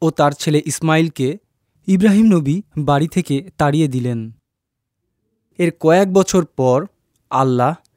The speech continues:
ইব্রাহিম নবীকে পরীক্ষা করার জন্য বললেন, "ইব্রাহিম, তুমি তোমার ছেলে ইসাহাককে আমার উদ্দেশ্যে কোরবানি করবে। আমি তোমাকে যে জায়গা দেখিয়ে দেব, সেই জায়গায় যেয়ে তুমি তোমার ছেলে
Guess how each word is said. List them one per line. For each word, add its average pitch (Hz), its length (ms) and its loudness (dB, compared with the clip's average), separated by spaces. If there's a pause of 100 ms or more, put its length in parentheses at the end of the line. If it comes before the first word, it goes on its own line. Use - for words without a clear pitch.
(120)
ইব্রাহিম 185 360 2
নবীকে 156 480 0
পরীক্ষা 185 360 -2
করার 170 280 2
জন্য 131 400 -2 (180)
বললেন, 127 540 -2 (1040)
"ইব্রাহিম, 180 520 2 (720)
তুমি 220 200 2
তোমার 226 240 0
ছেলে 170 540 -2
ইসাহাককে 156 800 -2 (480)
আমার 175 260 2
উদ্দেশ্যে 156 400 -2
কোরবানি 139 400 0
করবে। 117 360 -6 (1400)
আমি 196 200 2
তোমাকে 254 320 0
যে 170 180 2
জায়গা 160 340 2
দেখিয়ে 147 320 -2
দেব, 127 340 -4 (200)
সেই - 260 -4
জায়গায় 147 480 0
যেয়ে 139 340 -2 (400)
তুমি 202 200 2
তোমার 175 260 0
ছেলে 151 400 0